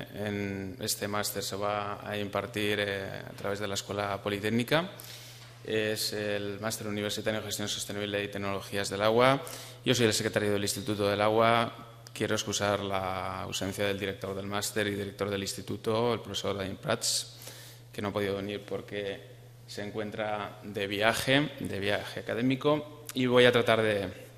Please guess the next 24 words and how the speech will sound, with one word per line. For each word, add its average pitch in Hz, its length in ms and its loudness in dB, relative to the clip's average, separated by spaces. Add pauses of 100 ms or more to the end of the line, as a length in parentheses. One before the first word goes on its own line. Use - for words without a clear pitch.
(680)
eh, 107 360 2
explicar, 110 720 6
eh, 101 240 0 (480)
brevemente 104 800 0 (760)
un 107 140 -10
poco, 107 360 -4
pues, 101 220 -4
de 101 140 -6
qué, 104 440 -4
de 101 100 -6
qué 113 120 -2
va 107 160 2
este, 101 840 -4 (100)
este - 280 -4
máster, 123 320 4
que 113 200 6
por 117 200 2
otra 120 180 4
parte 123 220 2
tiene 113 240 2
ya 113 100 6
una 113 160 4
trayectoria 107 400 2
bastante, 104 1040 -2